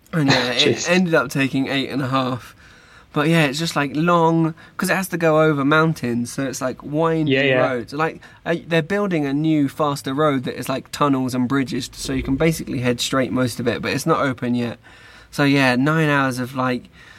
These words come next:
Speaker 1: windy roads, like, through nice, nice valleys and, like, lush green, uh, hills. But yeah, long. But, like, the bus had a U S B to charge your phone and a little bit of Wi-Fi, like,
Speaker 2: That's
Speaker 1: a
Speaker 2: decent.
Speaker 1: little bit that you could just send a few messages.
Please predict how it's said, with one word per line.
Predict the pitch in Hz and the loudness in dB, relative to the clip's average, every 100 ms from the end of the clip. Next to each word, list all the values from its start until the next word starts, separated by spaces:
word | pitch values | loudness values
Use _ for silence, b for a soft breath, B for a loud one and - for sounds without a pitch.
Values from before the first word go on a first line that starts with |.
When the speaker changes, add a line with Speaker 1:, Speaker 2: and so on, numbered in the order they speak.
| B B | B B
Speaker 1:
windy | 139 160 165 165 165 160 | -2 0 2 0 0 -2
roads, | 147 143 143 143 143 143 - | 0 0 0 -2 -2 -4 -6
like, | 165 156 - - | -6 -6 -8 -12
through | 254 262 214 | -6 -4 -2
nice, | 220 196 - | 0 -2 -4
nice | - 190 202 165 | -6 -2 0 0
valleys | 160 160 160 160 151 | 2 2 4 2 2
and, | 147 143 | 0 0
like, | 135 - | -2 0
lush | 151 143 - 143 143 | 0 0 -2 -12 -8
green, | 151 147 147 139 139 135 B B B B - | 0 4 4 4 2 0 B B B B -2
uh, | 131 123 123 | 0 0 0
hills. | 156 147 143 135 - - b b _ | 0 0 0 -4 -8 -12 b b _
But | 156 139 | 0 2
yeah, | 135 120 | 2 0
long. | 127 143 139 135 139 | 2 2 2 0 -2
But, | 165 214 | -4 0
like, | 233 226 | 0 0
the | |
bus | 233 262 | -2 -2
had | 220 185 175 | 0 -2 -2
a | 170 | -2
U | 175 180 | 2 0
S | 165 | 0
B | - 160 175 | 0 2 0
to | 175 - | -4 -2
charge | 170 160 | 0 2
your | 156 | 0
phone | - 156 160 165 | 0 0 0 -2
and | 160 160 | -2 0
a | 170 | 0
little | 269 339 294 | -2 -4 0
bit | 302 | 0
of | 269 | 0
Wi-Fi, | 254 240 196 139 120 131 | 2 0 0 -2 -2 -4
like, | 180 190 185 | -4 -2 -2
Speaker 2:
That's | - | 0
Speaker 1:
a | - | 2
Speaker 2:
decent. | 294 - | 2 0
Speaker 1:
little | 349 294 | 0 0
bit | 240 196 | -2 -2
that | |
you | 196 190 | -6 -4
could | 190 | -4
just | 214 214 | -4 -4
send | - 180 170 | -2 0 0
a | |
few | 185 160 | 0 2
messages. | 156 156 139 123 123 135 | 2 2 0 0 0 -2